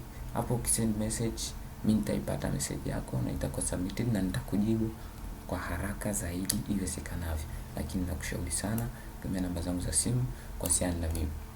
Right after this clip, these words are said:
Okay. Hapa nimewafundisha kuhusu Zenopay. Zenopay ni user friend. Ni website ambayo haihitaji hata uwe na mambo mengi.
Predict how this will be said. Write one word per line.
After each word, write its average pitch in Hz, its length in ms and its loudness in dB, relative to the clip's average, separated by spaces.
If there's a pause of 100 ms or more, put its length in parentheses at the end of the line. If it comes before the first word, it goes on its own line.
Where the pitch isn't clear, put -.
(1300)
Okay. - 240 6 (720)
Hapa 196 440 6 (480)
nimewafundisha 117 680 4
kuhusu 98 320 -4
Zenopay. 92 420 -2 (480)
Zenopay 117 400 2 (1160)
ni 120 120 2
user 123 220 4
friend. 98 400 -2 (540)
Ni 113 100 2
website 117 400 2
ambayo 98 320 -4
haihitaji 95 600 0
hata 202 180 0
uwe 90 120 -2
na 85 140 -2 (520)
mambo - 200 -4
mengi. 90 320 -4